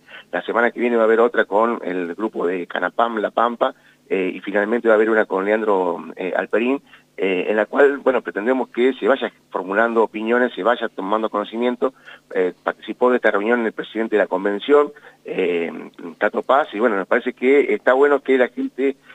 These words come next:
en cierta medida, eh, mm, se in-,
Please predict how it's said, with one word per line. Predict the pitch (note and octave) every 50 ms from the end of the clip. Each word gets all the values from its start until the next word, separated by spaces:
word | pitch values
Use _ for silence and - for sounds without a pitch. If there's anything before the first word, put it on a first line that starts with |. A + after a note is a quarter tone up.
| _ _ _
en | G2+ G#2 -
cierta | - C3+ C3+ - B2+ B2
medida, | A#2+ A#2+ A#2 B2+ C3+ C3+ D3 D3+ B2+ -
eh, | G2+ G2+ G#2+ G#2 G2+ F#2+ F#2 F2+ F2+ F2 E2 E2 D#2 - _ _ - C3 B2 - -
mm, | G2 G2 G2 F#2 F2+ F2+ E2+ E2 D#2+ D2+ - -
se | - A2
in-, | G#2 G#2+ G2+ F2+